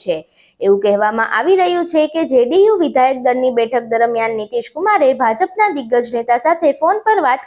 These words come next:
કરી હતી. દરમિયાન શપથ ગ્રહણ માટે રાજભવન ખાતે તૈયારીઓ પણ શરૂ થઈ ગઈ છે. નીતિશ કુમાર આજે જ નવમી વખત બિહારના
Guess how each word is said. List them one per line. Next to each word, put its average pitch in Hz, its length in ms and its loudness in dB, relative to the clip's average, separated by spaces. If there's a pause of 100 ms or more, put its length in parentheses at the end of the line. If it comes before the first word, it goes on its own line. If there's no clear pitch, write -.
કરી 220 280 0
હતી. 185 280 -4 (400)
દરમિયાન 220 560 0
શપથ 220 400 -2
ગ્રહણ 226 320 -2
માટે 381 320 2
રાજભવન 370 560 0
ખાતે 302 180 -2 (140)
તૈયારીઓ 233 480 2
પણ 392 220 -4
શરૂ 269 280 0
થઈ 277 220 0
ગઈ 202 160 0
છે. 190 220 -4
નીતિશ 220 340 -8
કુમાર 277 300 0 (500)
આજે 233 240 2
જ 254 240 0
નવમી 392 380 2
વખત 330 360 0
બિહારના 247 400 0